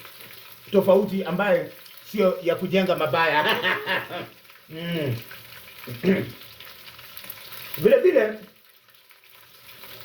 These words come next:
Ngong Hills ina historia kali sana. Ngong Hills ina historia kali sana, nitarudia. Mm. Kuna mama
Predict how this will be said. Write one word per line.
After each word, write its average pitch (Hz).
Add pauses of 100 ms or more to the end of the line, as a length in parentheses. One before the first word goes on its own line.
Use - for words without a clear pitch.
(1500)
Ngong 330
Hills 262 (140)
ina 247
historia 262
kali 277
sana. 208 (640)
Ngong 302
Hills 311
ina 220
historia 214
kali 214
sana, 190
nitarudia. 180 (460)
Mm. 160 (3250)
Kuna 247
mama 285